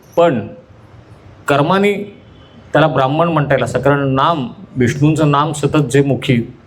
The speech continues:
नारायण नारायण जे त्याच्या तोंडी होतं, की ते नाम त्याला कसं वाचवतं. वडिलांना तर आवडत नाहीये,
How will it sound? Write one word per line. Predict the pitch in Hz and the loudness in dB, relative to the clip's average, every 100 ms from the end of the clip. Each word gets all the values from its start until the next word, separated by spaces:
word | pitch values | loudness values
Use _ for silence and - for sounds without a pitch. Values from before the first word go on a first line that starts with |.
| - - | -20 -6
नारायण | 110 120 135 135 | -2 0 0 0
नारायण | 131 123 131 127 | 0 0 0 0
जे | 127 | 0
त्याच्या | 123 - | 0 0
तोंडी | 127 117 117 | 0 0 2
होतं, | 131 107 113 - - - - - - | 0 0 -2 -2 -10 -20 -20 -20 -6
की | 143 | 0
ते | 143 | 2
नाम | 123 127 143 | 2 0 -2
त्याला | 151 147 | -2 -2
कसं | 147 - 156 | -2 0 2
वाचवतं. | 135 127 131 127 117 - - - - - - - - - - - - - - - 123 - - - - | 0 2 0 0 -2 -4 -14 -20 -20 -20 -20 -18 -14 -14 -14 -16 -18 -20 -18 -18 -16 -12 -12 -12 -6
वडिलांना | - 131 131 147 170 | 0 2 2 2 -2
तर | 170 190 | -2 0
आवडत | 156 165 170 | 2 0 0
नाहीये, | 170 160 156 156 | 0 2 2 -2